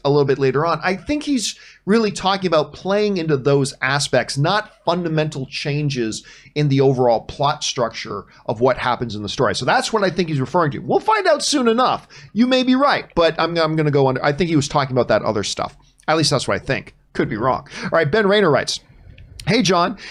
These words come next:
did you see what the great Canadian Ryan Reynolds did?" Oh, I know what we're talking about here.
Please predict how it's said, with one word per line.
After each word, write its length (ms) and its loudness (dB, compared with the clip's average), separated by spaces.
did 140 2
you 40 2
see 160 2
what 160 0
the 80 0
great 280 2
Canadian 480 2
Ryan 280 4
Reynolds 320 2
did?" 160 2
Oh, 120 4
I 100 4
know 140 2
what 100 4
we're 120 2
talking 280 0
about 200 4
here. 340 2